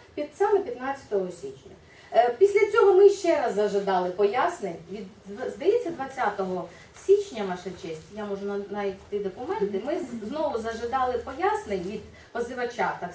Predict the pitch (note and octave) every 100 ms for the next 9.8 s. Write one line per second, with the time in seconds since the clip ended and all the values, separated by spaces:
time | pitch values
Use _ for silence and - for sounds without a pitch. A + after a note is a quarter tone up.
0 | - A3 G#3 F#3+ - - - A#3+ B3+ C#4
1 | D4 - D4+ D4 - C4+ - - F#4 E4+
2 | A#3 F#3 G#3 F#3 F#3 G3 F#3 E3+ E3 -
3 | - - - A#3+ A3+ F#3+ F3+ F3+ F3+ F#3
4 | F3+ E3 D#3 E3 - E3 G#3 - A3+ -
5 | - G4 G4+ G#4+ C#4+ A3 - E3 - -
6 | - _ - - F#3+ B3+ A#3 F#3+ F#3 F#3
7 | G#3 C4 E4+ A#4 B4 E4+ - C#4 F#4+ G#4
8 | - D#4 E4+ C#4+ C4+ G#3+ - - - E3+
9 | - D#3 - F#3 D4+ - G3